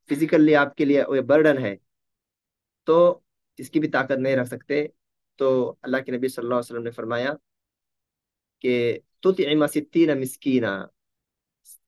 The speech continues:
एक रोजे के बदले, यानी जो, जो रोजा आप नहीं रख सकते, साठ रोजा नहीं रख सकते थे, तो ये साठ रोजे के बदले साठ मिस्कीनों को, साठ गरीबों को,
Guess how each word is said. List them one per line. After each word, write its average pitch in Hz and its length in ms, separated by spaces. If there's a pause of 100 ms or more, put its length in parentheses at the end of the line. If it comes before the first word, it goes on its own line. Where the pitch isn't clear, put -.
(440)
एक 180 240
रोजे 160 280
के 175 120
बदले, 131 360
यानी - 1040
जो, 113 200
जो 127 140
रोजा 139 240
आप 165 140
नहीं 170 160
रख 160 100
सकते, 135 300 (420)
साठ 143 320
रोजा 143 180
नहीं 160 120
रख 151 120
सकते 123 240
थे, 127 160 (520)
तो 151 160
ये 175 420
साठ 190 420
रोजे 170 240
के 185 100
बदले 180 280
साठ 180 400
मिस्कीनों 175 640
को, 175 240 (520)
साठ 165 560
गरीबों 151 520
को, 165 320